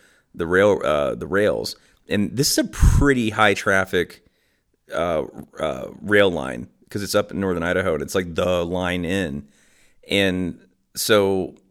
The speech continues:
<laughs> my, so, like, my, my stepdad's buddy was super concerned that there was gonna be, like, a Back to the Future Three moment.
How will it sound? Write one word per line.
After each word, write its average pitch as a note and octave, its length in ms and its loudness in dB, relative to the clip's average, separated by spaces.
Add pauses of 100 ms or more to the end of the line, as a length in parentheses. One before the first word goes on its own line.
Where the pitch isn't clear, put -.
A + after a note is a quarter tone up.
<laughs> - 1160 -6
my, - 280 -6 (540)
so, A2+ 300 4
like, G#2 240 4
my, A2+ 180 4 (460)
my A2 180 -2
stepdad's G2+ 500 2
buddy G#2 360 4
was F2 420 -4 (640)
super C3+ 320 2
concerned F#2 560 0
that - 160 -4
there F#2+ 80 0
was F#2+ 120 -2
gonna F#2 100 -4
be, F#2+ 40 0
like, F#2+ 80 -2
a G2+ 60 -4
Back F#2 180 0
to F#2 60 -8
the F#2 80 -8
Future F2+ 260 -8
Three F2 220 -6
moment. E2 420 -6